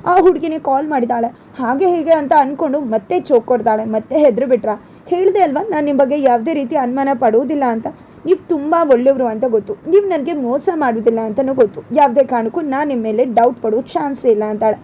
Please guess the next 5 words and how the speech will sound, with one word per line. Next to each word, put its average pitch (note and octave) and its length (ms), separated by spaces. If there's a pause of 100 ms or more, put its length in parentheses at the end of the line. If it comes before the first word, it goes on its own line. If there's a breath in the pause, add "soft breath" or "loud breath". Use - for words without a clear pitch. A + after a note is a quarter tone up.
(380 loud breath)
ಅಷ್ಟ್ರಲ್ಲಿ F#4 580
ಈ - 20
ಕಡೆ E4 560 (360 loud breath)
ಎಲ್ಲರೂ G4+ 280
ಕೂಡ F#4 160